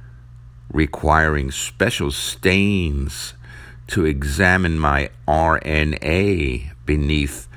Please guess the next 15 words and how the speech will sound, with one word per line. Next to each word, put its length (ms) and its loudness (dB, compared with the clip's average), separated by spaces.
electron 840 0
microscopy. 1500 -4
Do 140 6
not 240 6
fear 440 2
me 520 0
or 220 4
mock 420 2
me. 380 -2
I 160 6
am 160 4
dispersed 1000 2
about 320 4
the 100 -2
biosphere 920 4